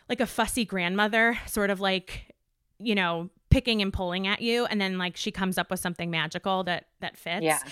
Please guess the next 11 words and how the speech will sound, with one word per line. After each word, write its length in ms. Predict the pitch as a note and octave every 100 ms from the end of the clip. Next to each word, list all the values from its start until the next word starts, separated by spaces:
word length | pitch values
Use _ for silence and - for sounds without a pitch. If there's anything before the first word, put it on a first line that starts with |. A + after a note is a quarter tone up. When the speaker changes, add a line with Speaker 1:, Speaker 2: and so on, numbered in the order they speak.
| -
Speaker 1:
There's 160 | C#4 C4
also 240 | C#4 F#4+
people 260 | F#4 D4+ B3+
in 180 | A#3 G#3
Brooklyn. 500 | G#3 G#3+ A#3 G3 F#3+
Have 100 | G3
you 100 | A#3+
heard 140 | D4
of 60 | C#4
Iris, 540 | G#3+ F#3+ G3+ G#3 G#3 -
the, 360 | G3+ F#3+ F#3+